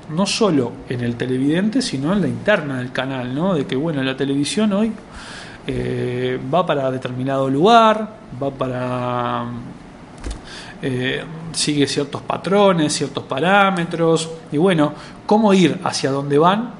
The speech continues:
los canales abiertos, pero sin perder la esencia de la televisión pública, porque en definitiva este canal tiene veinte años de historia, veintidós en realidad,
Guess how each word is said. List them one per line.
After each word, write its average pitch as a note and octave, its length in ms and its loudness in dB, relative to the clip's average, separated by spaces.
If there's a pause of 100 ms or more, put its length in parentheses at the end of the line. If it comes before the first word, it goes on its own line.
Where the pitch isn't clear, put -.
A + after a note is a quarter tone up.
(120)
los B2+ 180 -4
canales D3 340 0
abiertos, F3+ 500 0
pero C#3+ 220 -2
sin E3+ 260 2
perder D#3 320 2
la E3 140 2
esencia E3+ 540 0
de C3+ 100 0
la C3 80 -4
televisión B2 400 -6
pública, B2+ 500 0
porque - 160 -8
en C3 80 -4
definitiva C3+ 540 0 (680)
este - 240 -4
canal D3+ 440 0 (400)
tiene C3 220 -2
veinte D3 380 2
años D#3 300 0
de C3 60 0
historia, E3 720 0 (100)
veintidós C3 560 2
en C3 120 -4
realidad, C3+ 540 -2